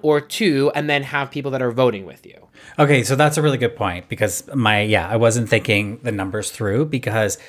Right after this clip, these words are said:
Speaker 2: you need, you need four votes in the first tribal that you go to 'cause there's six people, and so the last thing you want is a t-, three three tie.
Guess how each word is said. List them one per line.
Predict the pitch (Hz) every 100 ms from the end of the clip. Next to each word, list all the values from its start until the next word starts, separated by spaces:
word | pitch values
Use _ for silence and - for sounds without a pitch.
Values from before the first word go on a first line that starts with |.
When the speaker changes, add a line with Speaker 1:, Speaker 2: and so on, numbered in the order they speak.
| -
Speaker 2:
you | 135 123
need, | 120 123 143 151 - 147
you | 127
need | 127 139 135
four | - 131 120
votes | 113 117 113 - -
in | 139 117
the |
first | 101 - 151 127 -
tribal | 151 131 98 82
that | 101 98
you | 110
go | 107
to | 95 107
'cause | 110 95
there's | 117 -
six | 113
people, | - 98 -
and | 95
so | 95 98
the |
last | 98 92 -
thing | 101
you | 95
want | 95 87
is |
a | -
t-, | -
three | - 113
three | 92 98
tie. | 90 - 147 95 85